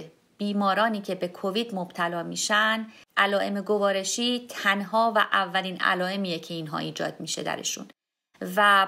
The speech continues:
بعضی از اینها پیشرفت می‌کنن و علائم ریوی هم پیدا می‌کنن.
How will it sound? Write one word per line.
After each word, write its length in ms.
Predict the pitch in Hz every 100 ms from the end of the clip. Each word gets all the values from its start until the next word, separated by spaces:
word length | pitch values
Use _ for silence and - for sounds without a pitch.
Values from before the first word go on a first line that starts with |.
| 214
بعضی 340 | 247 269 269
از 200 | 247 226
اینها 480 | 214 196 202 220 220 220
پیشرفت 460 | 190 - 214 214
می‌کنن 360 | 220 220 214 208
و 40 |
علائم 380 | - 185 185 180
ریوی 540 | 185 170 180 170 196
هم 320 | 220 214 214 - - - _
پیدا 380 | 185 170 175 139
می‌کنن. 480 | 135 - - -